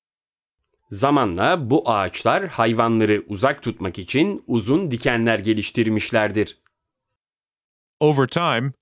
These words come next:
Speaker 2: these trees have developed very long thorns to help keep animals away.
Speaker 1: Zürafalar akasya ağaçlarının sunduğu besinlere ihtiyaç duyarlar.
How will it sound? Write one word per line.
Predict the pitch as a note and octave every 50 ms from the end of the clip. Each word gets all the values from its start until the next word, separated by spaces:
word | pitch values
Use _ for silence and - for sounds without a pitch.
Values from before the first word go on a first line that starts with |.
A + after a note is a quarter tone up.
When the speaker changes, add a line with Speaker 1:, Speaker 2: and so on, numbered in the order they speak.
| _ B2
Speaker 2:
these | - F3+ F#3+ F3+ -
trees | - - - F#3 F#3+ F#3+ F3 -
have | F3 D3+ C3
developed | B2+ G#2 A#2 C#3 D#3+ C#3+ A#2+ - - G2 G#2+
very | B2 D#3+ F#3+ F#3
long | D#3+ D#3 D#3 D3+ D3 C#3+ C3
thorns | - - F#3 F3 C#3 G#2 G2 A2 A#2+ -
to | - G#2
help | G#2 B2+ B2+ B2+ - -
keep | - A#2+ G#2 -
animals | B2 C#3+ D3 A#2 F2 E2+ F2 F2 F#2
away. | G#2 A2+ C3+ D3 A2 D#2+ - - _ _ _ _ _ _ _ _ _ _ _ _ _ _ _ _ _ _ _ _ _ _ _ _ _ _ _ _ _ _ _ -
Speaker 1:
Zürafalar | G#2+ G2 B2 B2+ A#2 A2 G#2+ G#2+ - A2 G2 F#2 F2 F#2+ B2+ E3 F3+ G3 - _
akasya | - A2 - - C#4 D4+ - - F#3 -
ağaçlarının | - G#2+ G#2 G2+ G2 - - - A2 G#2 G2 G2+ G2+ G2
sunduğu | - - - A#2 G#2 G2 F#2 G2 F#2+ F2+ F2
besinlere | G#2 G#2 - - G#2+ G2 F#2 F#2+ G#2+ C3+ D#3 - - _
ihtiyaç | C#3+ B2+ A#2 - - A#2 A2 G2+ - - -
duyarlar. | A#2 G#2+ G#2 G2+ G2+ G#2 G2 F2 -